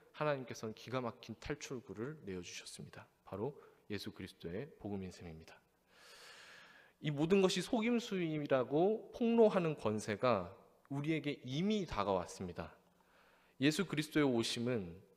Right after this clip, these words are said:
이미 이기셨다 함을 보여주고 있습니다. 혹시나 여기 계신 분들 중에 마음이 흔들리고 예수 그리스도께서 내 삶에 계시지 않는 것처럼 느껴지는 분들,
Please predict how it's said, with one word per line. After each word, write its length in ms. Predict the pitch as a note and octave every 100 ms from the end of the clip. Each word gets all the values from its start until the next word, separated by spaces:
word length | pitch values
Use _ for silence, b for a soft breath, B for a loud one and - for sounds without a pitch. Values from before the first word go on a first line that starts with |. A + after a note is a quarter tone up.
| -
이미 480 | A#2+ B2 C3+ D#3+ E3
이기셨다 640 | A#2+ C3 D#3+ D#3+ E3 - D3
함을 480 | C3 C#3 B2 D3+ G3+ -
보여주고 380 | - A2 G2+ F#2+
있습니다. 460 | E2+ - E2 D#2+ E2 _ _ _ _ _ _ _ _ -
혹시나 560 | D#3 D#3 E3+ G#2 G#2 F#2 B B B B B
여기 220 | C3+ D3
계신 280 | C3 A#2 C3
분들 240 | A#2 A2+ G#2
중에 400 | G2+ G2 C3+ F3+ D#3+
마음이 380 | A2 A2+ B2
흔들리고 640 | A#2 E3 D#3 A2 F#2+ F2+ E2+ - _ B B B B
예수 220 | B2 C3 D3+
그리스도께서 560 | C#3+ - C#3 C3+ C3
내 140 | A2+ A2
삶에 360 | D#3+ D#3+ D#3
계시지 400 | C#3+ C3+ - -
않는 340 | G#2+ A#2+ E3 D3+
것처럼 360 | - C3 G#2+
느껴지는 760 | F#2 - F#2+ - - - G#2 F2+
분들, 360 | F2+ F2 E2+